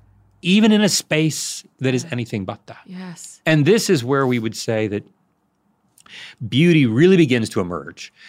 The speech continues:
Speaker 1: Uh, it's not hard for us to look at the things that we have created that are beautiful, everything from your network to the Grand Canyon to, I,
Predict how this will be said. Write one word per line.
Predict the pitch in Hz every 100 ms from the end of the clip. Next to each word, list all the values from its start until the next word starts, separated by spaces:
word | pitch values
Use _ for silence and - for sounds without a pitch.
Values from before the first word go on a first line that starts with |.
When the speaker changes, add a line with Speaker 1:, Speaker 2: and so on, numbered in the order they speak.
| - - -
Speaker 1:
Uh, | 117 110
it's | 117
not | 147 127
hard | - 139 131
for | 117 107
us | -
to | - - 104 98 -
look | 117 165 165
at |
the | -
things | - 123 113
that | 107
we | 101
have | 85 127 120
created | - 90 78 92
that |
are | 87
beautiful, | 80 95 90 87
everything | 90 113 113 95
from | 98
your | 92 87
network | 90 113 - 87
to | -
the | 98
Grand | 85 98 95
Canyon | - 95 87 85 -
to, | - 92 85
I, | -